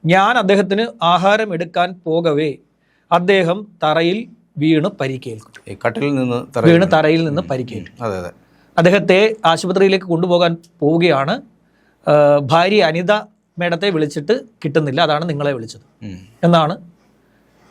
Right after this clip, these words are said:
Speaker 1: പറഞ്ഞത്.
Speaker 2: ഉം.
Speaker 1: അനിത മേഡത്തെ വിളിച്ചിട്ട് ഫോൺ എടുക്കുന്നില്ല എന്നാണ് പറഞ്ഞത്. അത് പ്രകാരം ഇവർ ഈ പറയുന്ന അനിതാകുമാരിയെ വിളിച്ചപ്പോൾ അനിതാകുമാരി തൊട്ടടുത്തുള്ള അയൽവാസിയെ വിളിക്കുകയും അയൽവാസി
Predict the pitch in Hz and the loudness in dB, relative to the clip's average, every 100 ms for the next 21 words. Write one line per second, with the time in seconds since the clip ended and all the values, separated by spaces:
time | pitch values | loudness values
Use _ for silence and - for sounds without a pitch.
0 | - 165 151 127 113 - 117 92 - 160 | 2 2 2 -2 -4 -12 -16 -12 0 2
1 | 175 180 170 175 156 180 175 170 151 143 | 4 2 2 4 2 2 2 2 2 0
2 | 143 143 131 117 113 107 - 151 226 226 | 0 0 -2 -8 -12 -18 -6 2 4 4
3 | 214 190 202 214 _ _ _ _ - 175 | 4 2 0 -4 _ _ _ _ -4 2
4 | 247 262 247 _ _ _ _ 180 196 208 | 4 2 -2 _ _ _ _ -4 0 0
5 | 208 185 190 220 220 214 220 208 180 185 | 0 -2 0 0 0 -4 -4 -4 -6 -4
6 | 196 170 190 220 208 190 165 180 - _ | -4 -2 -2 -2 -2 -2 -4 -6 -12 _
7 | _ _ _ _ _ - 170 170 240 226 | _ _ _ _ _ -2 0 4 2 2
8 | 214 202 202 - _ - 165 202 214 214 | 2 2 0 -4 _ -4 -2 0 -2 0
9 | 214 175 147 147 190 _ _ - 156 214 | -2 -2 -6 -8 -10 _ _ -4 -2 0
10 | 233 226 240 233 | 0 0 -4 -10